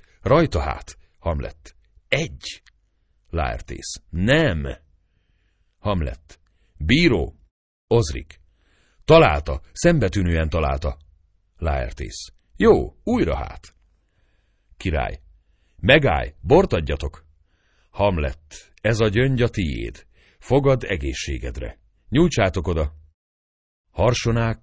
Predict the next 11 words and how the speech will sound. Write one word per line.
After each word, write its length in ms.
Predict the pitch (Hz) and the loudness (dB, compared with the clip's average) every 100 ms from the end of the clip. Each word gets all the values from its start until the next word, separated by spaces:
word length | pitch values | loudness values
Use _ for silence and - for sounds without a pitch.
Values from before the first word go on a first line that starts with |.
| - | -10
künn, 420 | 90 95 104 104 - | -4 -2 -2 -6 -6
ágyüdörej. 920 | 80 69 64 64 64 58 55 57 - _ _ _ _ _ _ _ _ _ _ | -4 -4 -4 -6 -8 -8 -10 -12 -14 _ _ _ _ _ _ _ _ _ _
Hamlet. 540 | - 80 69 65 - - _ - _ _ | -4 -4 -4 -8 -14 -20 _ -20 _ _
Hadd 240 | 247 185 | 0 2
végzem 320 | 110 110 113 | 2 2 0
e 60 | 107 | 0
döfést, 600 | 90 82 80 76 - - | -2 -2 -2 -4 -6 -8
tedd 180 | - - | -6 -6
félre 380 | - 104 80 76 | -2 -2 0 -2
addig, 420 | 73 67 73 71 | -2 -4 -6 0
gyerünk. 540 | 139 110 67 - - | 2 2 -2 -10 -20